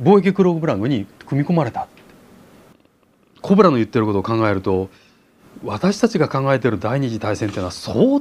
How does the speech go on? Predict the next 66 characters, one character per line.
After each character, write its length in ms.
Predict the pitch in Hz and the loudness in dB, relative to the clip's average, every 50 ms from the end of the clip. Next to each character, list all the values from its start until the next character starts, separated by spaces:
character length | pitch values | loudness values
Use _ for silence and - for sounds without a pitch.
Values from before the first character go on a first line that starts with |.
| 285 - - | -4 -8 -12
当 200 | - - 254 254 | -4 -2 0 0
修 260 | 247 - - 233 233 | 0 2 2 2 2
正 240 | 220 226 226 220 202 | 2 0 0 0 0
し 60 | 196 | 0
た 80 | - 202 | 0 0
も 160 | 180 175 180 | 0 2 0
の 80 | 185 175 | 0 0
の 60 | 180 | 0
見 120 | 170 175 | 0 0
方 180 | 165 175 160 156 | -2 -2 -2 -2
を 80 | 151 127 | -4 -4
し 140 | - - | -4 -6
な 140 | 135 123 113 | -6 -4 -4
い 80 | 104 92 | -6 -4
と 280 | 95 98 90 87 82 - - - - - - - | -4 -4 -4 -4 -6 -10 -18 -20 -20 -20 -20 -10
真 240 | - - 165 226 220 | -2 2 2 2 2
相 160 | - 247 226 | 2 0 0
が 80 | 208 | 0
捉 340 | 190 - - 101 143 190 247 | -2 -4 -6 -4 -4 0 -2
え 60 | 277 | -2
き 100 | 277 - 285 | 0 0 0
れ 100 | 285 262 | 0 0
な 160 | 190 127 101 | 0 -2 -6
い 40 | 98 | -8
な 240 | 85 80 78 76 71 | -10 -12 -14 -16 -18
と。 60 | - 87 - - - - - - - - - - - - - - | -20 -20 -20 -20 -20 -20 -20 -20 -20 -20 -20 -20 -20 -18 -10 -6
も 140 | 135 123 | -6 -6
う 60 | 117 - | -6 -2
第 180 | - 160 208 240 | 2 2 2 4
二 120 | 247 233 | 2 0
次 60 | 202 - | 0 0
大 160 | 185 180 170 | 0 -2 0
戦 160 | - 180 175 | -2 -2 -2
が 80 | 165 131 | -2 -2
始 160 | 147 156 175 | -2 -2 0
ま 100 | 175 175 | 0 0
る 80 | 165 | 0
前 240 | 139 160 220 233 214 | 2 0 0 0 0
か 100 | - 185 | 0 2
ら 180 | 185 180 123 - - - - - - | 2 2 0 -2 -6 -20 -20 -20 -20
戦 240 | - - - 160 190 | -8 -2 0 2 2
後 80 | 196 202 | 2 2
の 140 | 202 208 190 | 0 -2 -2
こ 100 | 220 208 | -2 -2
と 80 | 202 | 0
は 120 | 151 - - | -2 -2 -2
決 120 | - - | -2 0
め 140 | 147 214 226 | 2 2 2
ら 100 | 233 220 | 2 0
れ 120 | 214 208 190 | -2 -2 0
て 120 | 196 180 | 0 0
い 80 | 160 - | 0 0
て、 240 | - 131 95 82 - - - - - - - - - - - | -4 -4 -4 -6 -8 -16 -20 -20 -20 -20 -20 -20 -14 -4 0
何 240 | 127 214 285 294 285 | 2 4 4 4 4
を 100 | 262 - | 2 2
す 100 | - 196 | 2 0
る 120 | 180 185 | 0 2
か 80 | - 226 | 2 2
も 140 | 226 160 | 0 0
分 80 | 104 - | -2 -2
か 100 | - - | -4 -6
っ 60 | - | -6
て 120 | - - 110 | -4 -6 -8
い 80 | 87 | -8
た 140 | - 80 - | -8 -12 -16
と。 100 | - | -16